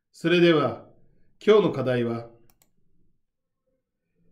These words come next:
資源ゴミはどのように処理されているのか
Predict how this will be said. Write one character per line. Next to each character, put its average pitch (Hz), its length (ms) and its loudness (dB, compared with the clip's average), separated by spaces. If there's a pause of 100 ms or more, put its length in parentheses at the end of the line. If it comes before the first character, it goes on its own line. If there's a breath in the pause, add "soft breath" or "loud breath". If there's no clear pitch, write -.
(140)
資 151 260 -8
源 208 300 -2
ゴ 160 100 0
ミ 127 140 -2
は 107 300 -8 (160)
ど 147 180 -4
の 220 140 2
よ 208 180 2
う 147 60 -2
に 127 120 -4
処 - 200 -8
理 156 120 -4
さ 131 140 -10
れ 123 120 -8
て 135 100 -8
い 135 80 -4
る 131 80 -8
の 113 100 -8
か 98 200 -20